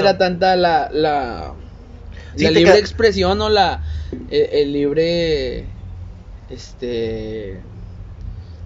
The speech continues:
Speaker 1: no tenías tanta forma de, de explicar, güey, o, o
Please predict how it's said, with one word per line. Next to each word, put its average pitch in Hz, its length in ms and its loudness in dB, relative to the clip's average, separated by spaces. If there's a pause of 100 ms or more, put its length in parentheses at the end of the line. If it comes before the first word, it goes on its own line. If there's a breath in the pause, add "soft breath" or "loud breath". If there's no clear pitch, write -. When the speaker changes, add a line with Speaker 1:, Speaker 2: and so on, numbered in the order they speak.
Speaker 1:
no 156 120 0
tenías 202 260 0
tanta 220 280 0
forma 208 340 0
de, 214 300 2
de 170 260 0
explicar, 165 720 -2
güey, 190 300 2
o, 151 100 2
o 143 400 0